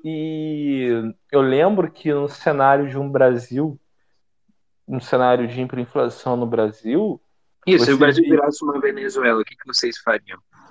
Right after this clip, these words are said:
Speaker 1: Não,
Speaker 2: hoje?
Speaker 1: não, eu não digo que o Bra-, no momento em que o Brasil teve ali,
Speaker 2: Lula
Speaker 1: inflação,
Speaker 2: eleito.
Speaker 1: ali no, da, da década de oitenta, eu lembro que muita gente se refugiou num dinheiro mais duro. E isso,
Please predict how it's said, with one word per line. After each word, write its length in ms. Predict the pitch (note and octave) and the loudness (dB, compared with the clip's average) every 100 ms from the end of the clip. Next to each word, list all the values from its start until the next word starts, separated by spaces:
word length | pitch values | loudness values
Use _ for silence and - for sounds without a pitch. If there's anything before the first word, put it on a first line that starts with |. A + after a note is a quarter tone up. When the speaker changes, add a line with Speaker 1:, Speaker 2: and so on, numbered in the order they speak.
| - | -2
Speaker 1:
Não, 80 | A2+ | 4
Speaker 2:
hoje? 140 | D4 D#4 | 6 8
Speaker 1:
não, 280 | D4 B3 - | 8 6 4
eu 100 | D#3 | 2
não 320 | E3+ F3+ A3 | 2 4 2
digo 240 | E3+ A3+ | 2 -2
que 80 | - | -2
o 40 | G3+ | 2
Bra-, 380 | F#3+ F3 - - - _ - - | 4 4 0 -8 -20 _ -10 0
no 120 | F#3+ | 4
momento 440 | A3+ E3 G3+ B3 | 6 6 4 2
em 60 | G3+ | -2
que 80 | F3+ | 0
o 40 | |
Brasil 360 | D#3 C#3 C3+ C#3 | 4 4 2 -8
teve 380 | - D3+ G3+ D#3+ | -4 -4 -4 -6
ali, 160 | D3+ - C3+ - | -10 -12 -6 2
Speaker 2:
Lula 240 | C#3 D3 | 4 6
Speaker 1:
inflação, 160 | D3 C3+ | 6 6
Speaker 2:
eleito. 400 | B2+ A2+ - G2+ _ _ _ _ _ _ _ - C3 | 4 2 -6 -18 _ _ _ _ _ _ _ -4 4
Speaker 1:
ali 340 | A#2+ B2 C3 C#3+ | 6 6 0 -2
no, 360 | B2+ A2+ G#2+ _ _ - | -2 -4 -6 _ _ -4
da, 180 | A#2 A2+ | -2 -2
da 220 | G#2+ A2+ | 0 2
década 300 | A2+ - A#2+ | 2 0 -4
de 100 | A2+ | -4
oitenta, 840 | G#2+ - A2+ C3+ A#3+ - A#2 F#2 _ _ _ _ _ _ _ _ - | -6 -6 -2 0 0 0 -2 -2 _ _ _ _ _ _ _ _ 0
eu 140 | C#3 | 2
lembro 640 | C3+ C3 C#3+ C#3+ C#3+ C3+ | 2 2 0 0 -4 -4
que 160 | - - | -10 -10
muita 640 | C#3+ C#3 D3 A#3 B3 D4+ | -8 -4 -2 -2 -2 -4
gente 340 | C4+ E3 F3+ - | -2 -2 -2 -4
se 120 | G#3+ | 0
refugiou 720 | G#3 G#3+ G#3+ F#3 F3+ E3 E3 | 2 2 -4 -4 4 6 6
num 200 | F#3+ A#3 | 4 0
dinheiro 400 | A3 A#3+ A3 G#3+ | 0 4 6 6
mais 300 | G#3+ A#3 A#3+ | 4 2 0
duro. 420 | G#3+ A3 F3 A#2 - | -2 -2 -2 -6 -8
E 140 | D3+ | -8
isso, 200 | D3+ - | -6 -2